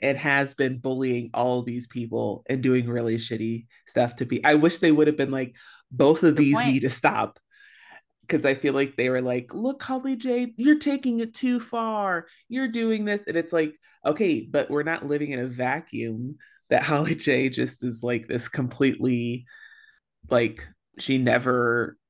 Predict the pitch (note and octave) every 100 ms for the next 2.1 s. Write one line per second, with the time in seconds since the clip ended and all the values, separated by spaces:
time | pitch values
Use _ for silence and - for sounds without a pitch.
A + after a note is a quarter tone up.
0 | _ _ _ _ _ - F3+ - - -
1 | - - - - - B3 - - - -
2 | -